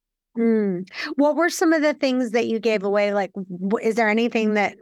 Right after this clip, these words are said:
specifically for gift cards and prizes that got people really there?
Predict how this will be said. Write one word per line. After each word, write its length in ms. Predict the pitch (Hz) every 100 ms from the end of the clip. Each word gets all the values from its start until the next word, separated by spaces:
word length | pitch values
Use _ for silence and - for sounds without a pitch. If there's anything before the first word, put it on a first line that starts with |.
| -
specifically 880 | - - 214 - 208 208 202 202 202
for 180 | 208
gift 280 | 180 202 196
cards 420 | - 208 190 185
and 140 | 196 190
prizes 480 | 196 180 185 190 170
that 180 | 175
got 260 | 190 180 -
people 380 | 180 202 175 180
really 340 | 180 180 180
there? 440 | 175 175 165 196